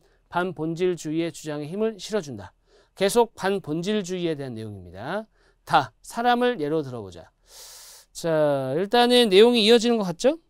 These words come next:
그래서라고 하려면 반본질주의자로부터 비판을 받아야 돼요. 그러려면은 본질주의에 대한 내용을 얘기하고 있어야 됩니다. 아니네요. 그죠?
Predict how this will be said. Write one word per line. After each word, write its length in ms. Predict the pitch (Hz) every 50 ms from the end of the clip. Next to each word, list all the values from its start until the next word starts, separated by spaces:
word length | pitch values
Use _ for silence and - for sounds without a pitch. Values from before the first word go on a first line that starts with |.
| _ _ _ _ _ _ _ _ - - _
그래서라고 840 | - - 190 214 269 311 - 277 285 277 262 247 240 226 220 214 202
하려면 640 | 196 190 170 139 131 127 131 143 147 123 107 101 104 _ _ _ _ _ _ _ _ _ _ _ _ _ _ _ _ _ _ _ _ _ _ _ _ _ _ _ _ _ _ _ _ _ _ _ _ _ _ _ _ _ _ _ _ _ _ _
반본질주의자로부터 1300 | - 202 233 262 262 190 202 208 214 220 214 294 302 302 269 226 269 269 262 247 247 240 240 220 214 - -
비판을 440 | - 175 170 - - 247 254 247 233
받아야 380 | 208 190 165 160 143 127 123
돼요. 420 | 107 123 160 208 208 165 110 95 - _
그러려면은 800 | - - 208 240 247 247 240 240 233 233 233 226 247 247 254 247 _ _ _ _ _
본질주의에 840 | _ - 208 220 226 233 269 262 262 226 220 247 240 233 226 226 214
대한 200 | 196 208 196 175
내용을 260 | 156 160 165 170 143
얘기하고 320 | 127 127 143 185 190 165
있어야 240 | 135 127 - 127 113
됩니다. 520 | 101 92 90 85 80 160 - - - - _ _ _ _ _ _ _ _ _ _ _ _ _ _
아니네요. 400 | 101 120 135 139 120 107 104 107
그죠? 240 | 123 139 196 220